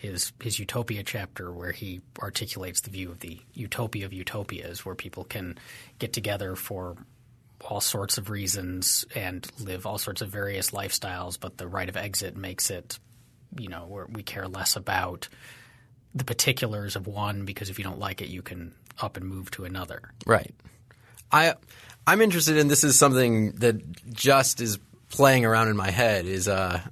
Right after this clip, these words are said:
Speaker 2: uh, some kind of regime where you could get a, a, a right of exit subsidy or something from the federal government, um, for very poor people who can't afford to just up and move around whenever they want to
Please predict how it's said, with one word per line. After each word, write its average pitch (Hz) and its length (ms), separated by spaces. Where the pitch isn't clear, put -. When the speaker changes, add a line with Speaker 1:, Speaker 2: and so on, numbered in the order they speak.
Speaker 2:
uh, 95 240
some 123 300
kind 104 260
of 92 300
regime 104 480
where 95 100
you 92 100
could - 180
get 98 160
a, 85 80
a, 101 420
a 87 60
right 98 260
of 85 140
exit 101 320
subsidy 95 520
or 76 80
something 95 380
from 101 160
the 92 80
federal 92 300
government, 90 560
um, 104 240
for 107 140
very 110 260
poor 120 260
people 107 320
who 104 140
can't 104 460
afford 139 500
to 131 80
just 107 320
up 120 160
and 113 100
move 107 200
around 107 400
whenever 101 440
they 95 140
want 101 460
to 95 400